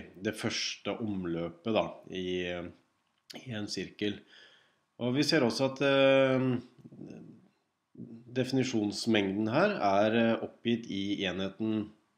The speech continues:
eh, radianer, og da, da løser vi også hele ligningen i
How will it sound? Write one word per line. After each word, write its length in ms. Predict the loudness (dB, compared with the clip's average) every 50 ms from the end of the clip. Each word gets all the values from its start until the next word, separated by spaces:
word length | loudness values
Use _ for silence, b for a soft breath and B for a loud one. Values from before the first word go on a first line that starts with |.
| _ _ _
eh, 460 | -14 -12 -10 -8 -8 -6 -6 -6 -2 0
radianer, 640 | 0 0 2 2 2 2 2 2 0 0 0 2 2
og 80 | 4 6
da, 120 | 6 8 8 6 6 4 4
da 120 | 2 2 2 0 0 -2 -2 0
løser 420 | 2 4 4 4 2 0 -2 -2 0
vi 60 | 0
også 240 | 0 -2 0 0 2
hele 200 | 2 2 2 0
ligningen 580 | 0 0 -2 -4 -6 -6 -4 -2 -2 -2 -4 -4 b b b b b b b -10
i 380 | -8 -6 -4 -2 -4 -4 -6